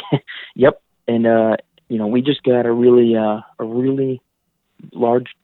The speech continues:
dump of rain, um, 'cause we're in New York, the weather changes on a, on a whim.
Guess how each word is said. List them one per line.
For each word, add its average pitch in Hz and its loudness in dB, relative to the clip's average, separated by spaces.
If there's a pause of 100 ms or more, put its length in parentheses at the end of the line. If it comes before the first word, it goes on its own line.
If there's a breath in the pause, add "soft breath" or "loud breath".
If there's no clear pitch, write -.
(220)
dump 110 -2
of 123 0
rain, 113 -4 (260)
um, 110 -8
'cause 110 -12
we're 120 0
in 123 -2
New 131 0
York, 117 0
the 113 0
weather 110 2
changes 107 -8 (200)
on 113 -4
a, 117 2
on 113 0
a 117 -2
whim. 110 -4